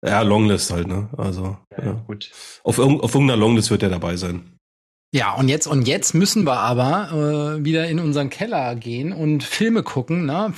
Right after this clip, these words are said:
Speaker 3: In Vorbereitung auf die nächste Folge.
Speaker 1: Das stimmt. Ja, weil das nächste Mal wird es eben wieder eine Filmfolge geben und wir haben uns auf die Fahne geschrieben, Top drei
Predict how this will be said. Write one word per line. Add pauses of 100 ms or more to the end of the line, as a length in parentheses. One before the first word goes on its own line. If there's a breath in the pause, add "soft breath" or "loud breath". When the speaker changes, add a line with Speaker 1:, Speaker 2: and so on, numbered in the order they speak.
Speaker 3:
In
Vorbereitung
auf
die
nächste
Folge. (180)
Speaker 1:
Das
stimmt. (680 loud breath)
Ja,
weil (240)
das
nächste
Mal (360)
wird
es
eben
wieder
eine
Filmfolge
geben
und
wir
haben
uns (880 soft breath)
auf
die
Fahne
geschrieben,
Top
drei